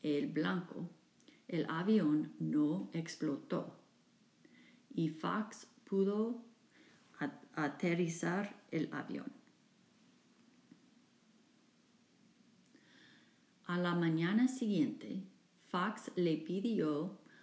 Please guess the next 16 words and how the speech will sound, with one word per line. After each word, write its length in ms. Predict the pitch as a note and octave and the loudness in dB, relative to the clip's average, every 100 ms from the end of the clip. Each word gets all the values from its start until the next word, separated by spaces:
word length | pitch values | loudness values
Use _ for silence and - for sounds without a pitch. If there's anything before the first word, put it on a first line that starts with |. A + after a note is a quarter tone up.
| - _ | -20 _
al 240 | - D#3+ D#3+ | -6 -2 -2
jefe 560 | F3 G#3 - D3 D3 - | 0 -2 -2 0 0 -2
de 240 | D#3 D3+ | 0 0
su 220 | D3+ D#3+ | 0 0
equipo 680 | C#3+ - G#3 G#3 - - - - | -2 -2 -4 -2 -6 -6 -10 -16
que 180 | - D#3+ | -4 0
le 560 | D#3 D3+ D3+ D3+ - - | 2 4 4 2 -2 -10
diese 800 | - D3+ D3+ F#3+ F#3+ A3+ A#3+ B3 - - - | -4 2 2 2 -2 -2 -2 -2 -6 -20 -4
el 400 | D3+ D3 C#3+ - - _ _ - F3+ | 0 0 -2 -8 -20 _ _ -10 -2
proyectil 920 | E3+ D#3+ D3+ - - A#3 A#3 B3 B3+ - | 2 2 0 -4 -4 0 2 2 -2 -4
alemán. 500 | F3 E3 D#3+ D3 - - - - - - - - - - - | -4 0 2 0 -2 -12 -20 -20 -20 -20 -20 -20 -20 -20 -20
Quiso 420 | - F#3+ - B3+ | -6 -4 0 0
quedarse 760 | B3+ G#3+ F3+ E3 - F#3+ F#3 F#3 | 2 0 2 0 -2 -2 -2 -2
con 280 | - D#3+ D3 | 0 2 4
un 220 | D#3+ D3+ | 4 2
recuerdo 720 | - - G#3 B3 E3 B2+ D3+ | 0 -4 2 2 2 -2 -6